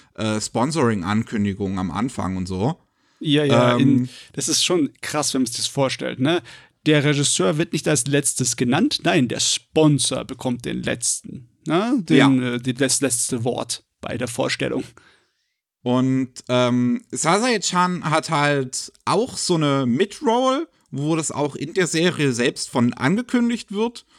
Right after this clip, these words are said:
Speaker 1: was eigentlich auch gut ist, weil das ist ja eine Serie auch für die ganze Familie, das heißt auch für Kinder, so ist es auch auf dem, in dem Sinne gemacht, dass auch Kinder verstehen, dass jetzt Werbung läuft.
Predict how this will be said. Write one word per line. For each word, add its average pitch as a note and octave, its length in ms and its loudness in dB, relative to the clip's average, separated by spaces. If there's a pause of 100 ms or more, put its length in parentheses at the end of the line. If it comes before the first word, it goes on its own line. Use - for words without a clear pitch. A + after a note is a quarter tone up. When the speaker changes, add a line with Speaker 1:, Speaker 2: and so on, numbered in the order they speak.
(220)
Speaker 1:
was B2+ 300 -2
eigentlich C3 340 -2
auch G#2 140 -6
gut G#3 200 2
ist, F#3 140 2
weil B2 80 2
das A2+ 140 0
ist A#2+ 120 -4
ja C3 60 2
eine A2+ 140 2
Serie A2+ 380 0
auch G#2 160 -2
für A2+ 100 -8
die A2 80 -4
ganze G#2 260 -4
Familie, B2 380 0
das A#2+ 180 -4
heißt A2 180 -2
auch G2 120 -6
für A2 120 -8
Kinder, E3+ 400 0
so A2+ 140 -6
ist G#2 100 -6
es G#2+ 120 -8
auch A2 180 -4
auf - 140 -12
dem, B2 240 0
in A2 120 -4
dem B2 300 0
Sinne B2+ 260 0
gemacht, A#2+ 380 0
dass A2+ 140 -4
auch - 160 -8
Kinder C3+ 260 0
verstehen, A#2+ 400 0
dass G#2+ 140 0
jetzt G#2 160 -4
Werbung F3 340 2
läuft. F3 320 -2